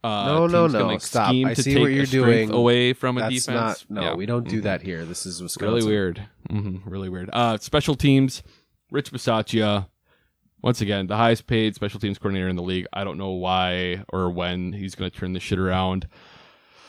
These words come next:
Speaker 1: <sighs> Full, full start on the first punt. Keyshawn Nixon runs everything out of the end zone, no matter how deep it is. Um, Jaden Reed muffs the punt. I don't think that's so much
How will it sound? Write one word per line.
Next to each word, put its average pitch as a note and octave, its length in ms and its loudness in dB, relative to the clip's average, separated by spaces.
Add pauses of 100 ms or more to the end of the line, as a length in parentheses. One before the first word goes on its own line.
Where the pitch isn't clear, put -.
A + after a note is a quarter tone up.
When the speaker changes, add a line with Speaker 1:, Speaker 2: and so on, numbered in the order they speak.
(260)
Speaker 1:
<sighs> - 300 6
Full, - 360 2 (100)
full C#3+ 220 4
start D3+ 220 4
on D3 60 4
the B2+ 60 2
first D3 300 2
punt. - 300 -2
Keyshawn C#3+ 320 2
Nixon B2 240 2
runs A2 260 2 (140)
everything C#3 400 2
out B2+ 120 6
of B2 80 2
the A#2 100 4
end B2+ 140 2
zone, C#3 220 4
no A#2 60 4
matter A2 180 4
how A2+ 180 6
deep A2+ 280 2
it A2+ 80 4
is. A2+ 480 6
Um, G#2 420 2 (540)
Jaden C3 280 4
Reed A#2+ 460 4
muffs A2+ 280 2
the A2+ 100 -6
punt. A#2 360 2
I G#2+ 60 -2
don't G#2+ 120 -2
think G#2 160 0
that's G2+ 200 -2
so - 140 -4
much G2+ 200 -4